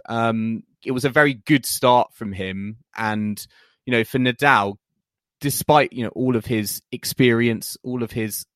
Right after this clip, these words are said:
finals, uh, matches, um, particularly in the Australian Open, where, you know, he's been in the final many times before, it just felt like maybe it was, it was getting to a point where you're thinking, "Is this, is this ask too much, even for someone as amazing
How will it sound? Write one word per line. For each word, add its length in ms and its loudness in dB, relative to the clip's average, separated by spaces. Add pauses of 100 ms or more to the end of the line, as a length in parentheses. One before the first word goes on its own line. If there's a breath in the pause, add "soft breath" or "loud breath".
finals, 960 0 (360 soft breath)
uh, 240 2
matches, 840 -2
um, 300 -4
particularly 440 0
in 120 0
the 80 0
Australian 380 -2
Open, 300 -2
where, 120 -10
you 100 -10
know, 60 -12
he's 160 -14
been 120 -10
in 80 -6
the 80 -12
final 360 -8
many 260 -8
times 360 -12
before, 520 -10 (560 soft breath)
it 160 -8
just 260 0
felt 180 4
like 160 2
maybe 420 2
it 100 0
was, 360 -6 (100)
it 160 -12
was 180 -4
getting 180 2
to 100 -6
a 40 -10
point 220 2
where 80 -4
you're 120 -4
thinking, 400 -4
"Is 180 -10
this, 380 -8
is 160 -6
this 240 -4
ask 520 0 (380 soft breath)
too 220 4
much, 360 2
even 320 4
for 120 -2
someone 680 0 (100)
as 140 -6 (120)
amazing 880 -2